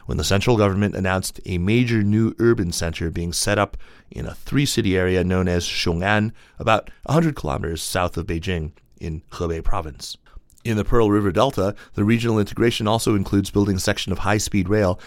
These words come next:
to link up Hong Kong with China's state-of-the-art bullet train network. It also includes a commuter-style express rail link connecting the cities of Hong Kong, Shenzhen, and Guangzhou, capital of Guangdong Province,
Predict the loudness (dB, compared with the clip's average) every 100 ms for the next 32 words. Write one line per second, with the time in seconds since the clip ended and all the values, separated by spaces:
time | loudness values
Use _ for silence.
0 | -20 -4 0 2 2 -2 0 -2 0 -2
1 | 0 -4 -2 -2 0 0 -2 0 0 0
2 | 2 2 2 0 0 0 -4 -4 -4 -6
3 | -6 -8 -12 -20 -20 -12 0 2 2 0
4 | 0 0 -2 -2 -4 -2 0 -2 0 0
5 | -2 -4 0 0 0 0 0 0 -2 -6
6 | -12 -14 -4 -2 0 -2 0 2 2 2
7 | -2 -2 0 2 0 0 -6 -14 -2 0
8 | 2 4 2 0 0 0 0 0 2 2
9 | 0 -4 -8 -2 -2 -2 -4 -6 -6 -4
10 | -2 0 -2